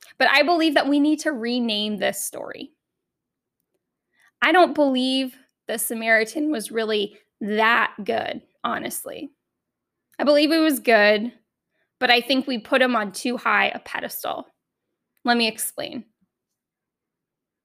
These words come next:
Here's how the rest of the story goes. There's this one person who was robbed, beaten, and left to die on the side of an abandoned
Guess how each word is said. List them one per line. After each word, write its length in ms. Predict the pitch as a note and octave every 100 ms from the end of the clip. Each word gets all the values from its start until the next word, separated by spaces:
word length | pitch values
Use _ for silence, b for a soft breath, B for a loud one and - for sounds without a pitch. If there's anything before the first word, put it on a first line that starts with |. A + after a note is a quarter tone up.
| _ _ _
Here's 240 | - D#4 D4+
how 100 | D#4+
the 140 | C#4
rest 280 | A#3 A#3 -
of 60 |
the 80 | A3+
story 380 | A3 A3+ G#3 G3+
goes. 480 | - - - - - B B B
There's 220 | C4 C4+
this 240 | C#4 C#4
one 260 | C4 C4+ F4
person 640 | - A#3+ - A3 G#3 B3+ -
who 100 | D4
was 180 | B3 A#3
robbed, 540 | G#3+ A3+ A#3+ C4 A#3+ - -
beaten, 400 | G#3+ A3 A3+ A3
and 220 | G#3 G3+
left 240 | G3+ G#3
to 100 | -
die 460 | A3+ G#3+ G3 G3 G3+
on 160 | G#3+
the 60 | G#3
side 560 | G#3 A3+ G#3 G#3 G3+ -
of 120 | G#3+
an 80 | G#3
abandoned 680 | G3+ G#3 G3+ G3+ G3+ G3